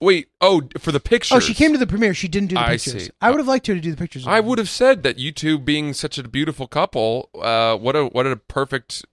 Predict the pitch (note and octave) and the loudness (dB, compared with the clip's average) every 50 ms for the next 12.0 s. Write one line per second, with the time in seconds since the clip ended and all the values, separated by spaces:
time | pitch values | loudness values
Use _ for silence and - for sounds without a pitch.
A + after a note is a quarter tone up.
0 | _ _ - A#2 B2 B2+ C3 B2 - C#3 D#3 F#3 E3+ A#2+ A2 G2 - - _ - | _ _ -2 -2 -2 -2 -4 -6 -6 -6 -4 -4 -4 -4 -6 -8 -10 -14 _ -8
1 | A2+ G#2+ F#2+ G#2 A2 A2 G#2 G2+ _ _ _ _ - G2+ A2 A2+ D#3+ E3+ A2 - | -8 -6 -4 -4 -4 -4 -4 -6 _ _ _ _ -10 -8 -6 -6 -6 -6 -8 -8
2 | - - - - - G2 G#3 A3+ A#3 A#3 A3+ F#3+ G3 G3 F#3+ F#3+ - G3 F3 E3+ | -10 -14 -14 -12 -10 -2 2 4 4 4 4 4 2 0 0 0 -2 -4 -2 -2
3 | E3 F#3 G3 D3+ - - F#3+ D3 - F#3 F3 E3 - - F3 D#3+ - - E3 D3+ | -2 -2 -2 -2 -2 -4 -4 0 0 0 0 0 -4 -6 -8 -8 -6 -4 -4 -4
4 | D3 - D#3+ D#3 C#3 - E3+ D3+ D#3+ D#3 D#3+ D#3 D3 - - D#3+ D3 D3 D3 C#3+ | -4 -4 -4 -4 -4 -4 -4 -4 -4 -4 -2 -4 -4 -4 -4 -4 -2 -2 -2 -4
5 | - - D#3 C#3+ C#3+ B2+ A2+ - D#3 D3 D3 C#3+ C#3+ C#3 C#3+ C#3 C#3 C#3 C3+ - | -4 -6 -6 -6 -8 -6 -4 -2 0 0 0 0 -2 -2 -2 -4 -2 -4 -4 -6
6 | - D#3 D3 C#3+ - - - - D3 C3 C3+ C3 C3+ C3 _ _ _ _ _ A#2+ | -8 -10 -10 -8 -8 -10 -8 -8 -6 -6 -6 -8 -8 -12 _ _ _ _ _ -10
7 | B2 C3 C3 A#2 F#2 - E3+ E3+ D#3+ - - D#3+ E3+ D#3 C#3+ - - F3+ F3+ D#3 | -8 -6 -6 -6 -6 -6 -4 -6 -6 -4 -2 -2 -2 0 0 -2 -2 -2 -2 -2
8 | G3 F#3 E3 E3 D#3+ - - E3+ D#3+ D3+ D3+ D3+ D3+ E3 E3+ E3 D#3 D#3 D3+ C3+ | -2 0 0 -2 -2 0 0 2 2 2 0 0 0 -2 -4 -4 -2 -4 -4 -6
9 | - C3+ D#3 D#3+ D#3 C#3 D3 F3 A3+ A3 A3 G#3 G3 F#3+ F#3+ F#3 F3 E3+ A#2 A2+ | -6 -4 0 0 0 0 0 0 2 2 4 4 4 4 2 2 0 -2 -2 -4
10 | G3+ A3 A3 A3 G#3+ G3+ D3+ A#2 - _ _ _ - F#3+ G3 G3 G3 F#3+ - - | -4 -4 -2 0 0 0 0 -2 -10 _ _ _ 2 2 4 4 2 -2 -2 -4
11 | F3+ E3 D#3+ D#3 D3 D#3 D3+ C3 C#3+ C#3 D#3+ - - - G#3 G#3 G#3 F#3 D#3+ D3 | -4 -4 -4 -4 -6 -6 -8 -6 -6 -6 -6 -6 -2 -2 0 2 2 0 0 -2